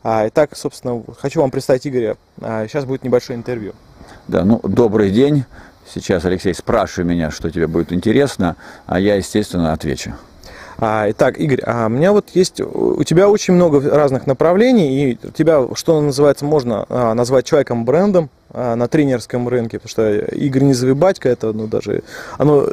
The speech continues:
Speaker 1: звучит очень оригинально, и, а, как, как, а как люди, а, часто склоняют тв-, твою, твою фамилию, вот, то есть, вот, потому что это часто слышно, а, б-, а ты и к батьке идешь, там, вот, вот это вот, и что
Speaker 2: Ну, наличие оригинальной фамилии,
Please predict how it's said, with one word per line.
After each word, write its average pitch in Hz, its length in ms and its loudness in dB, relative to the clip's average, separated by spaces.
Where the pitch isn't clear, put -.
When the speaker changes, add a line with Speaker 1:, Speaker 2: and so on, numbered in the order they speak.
Speaker 1:
звучит 170 400 4
очень 160 260 4
оригинально, 147 720 2
и, 123 280 4
а, 123 240 2
как, 214 180 0
как, - 260 -2
а 165 80 0
как - 220 -2
люди, 196 580 4
а, 131 180 0
часто 196 300 0
склоняют 170 580 0
тв-, 131 300 -14
твою, 143 180 -2
твою 147 260 -4
фамилию, 190 520 0
вот, 131 140 -8
то 131 40 -8
есть, - 160 -10
вот, 123 160 -10
потому 120 240 -10
что 113 140 -12
это 113 160 -14
часто 147 260 -4
слышно, 110 380 -10
а, - 80 -8
б-, 107 200 -12
а 147 140 -2
ты 175 140 -2
и 165 240 -4
к 131 100 -2
батьке 139 480 0
идешь, 190 380 2
там, 123 240 0
вот, 120 160 -2
вот 120 180 -6
это 123 220 0
вот, - 160 -14
и - 80 -10
что - 180 -4
Speaker 2:
Ну, 120 220 2
наличие 123 480 4
оригинальной 104 480 2
фамилии, 117 580 0